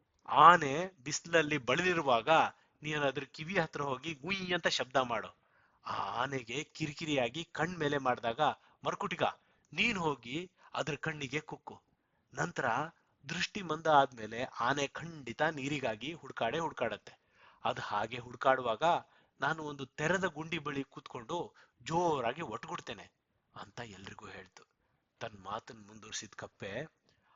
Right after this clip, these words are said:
"ಆ ಆನೆ ನನ್ ಧ್ವನಿನ್ ಕೇಳಿ ಅಲ್ಲಿ ಕೆರೆ ಇದೆ ಅಂತ ಭಾವಿಸಿ ನನ್ ಧ್ವನಿನ ಅನುಸರಿಸ್ತಾ ಬಂದು ನೀರಿದೆ ಅನ್ಕೊಂಡು ಗುಂಡಿಯಲ್ಲಿ ಕಾಲಿಟ್ಟು ಬಿದ್ದ್ಬಿಡುತ್ತೆ. ಹೀಗೆ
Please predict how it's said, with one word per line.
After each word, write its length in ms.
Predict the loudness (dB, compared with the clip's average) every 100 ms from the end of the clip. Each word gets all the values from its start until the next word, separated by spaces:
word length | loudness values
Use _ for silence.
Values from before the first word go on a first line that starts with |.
| -8
"ಆ 380 | -2 2 6 8
ಆನೆ 460 | 6 2 -2 -4 -8 _ -6
ನನ್ 180 | -6 -6
ಧ್ವನಿನ್ 380 | -10 -8 -8 -6
ಕೇಳಿ 400 | -6 -4 -2 -2
ಅಲ್ಲಿ 240 | -2 -4
ಕೆರೆ 320 | -2 2 4
ಇದೆ 180 | 4 2
ಅಂತ 140 | 0
ಭಾವಿಸಿ 600 | 0 2 0 0 -8 -10 _ -20 _ -8
ನನ್ 200 | -6 -6
ಧ್ವನಿನ 380 | -4 -4 0 4 4 2 _ _ -12
ಅನುಸರಿಸ್ತಾ 680 | -6 -4 0 0 0 2 2
ಬಂದು 500 | 2 -6 -2 -2 -4 _ _ -2
ನೀರಿದೆ 440 | 0 2 2 0
ಅನ್ಕೊಂಡು 560 | 0 -4 -10 -6 -4 -4
ಗುಂಡಿಯಲ್ಲಿ 580 | -4 -8 -2 -2 -2 -4
ಕಾಲಿಟ್ಟು 560 | 4 6 6 4 -4
ಬಿದ್ದ್ಬಿಡುತ್ತೆ. 640 | 0 0 2 -2 -2 -6 -12 _ _ _ -14
ಹೀಗೆ 720 | -8 -4 -4 -4 -4 -4 -6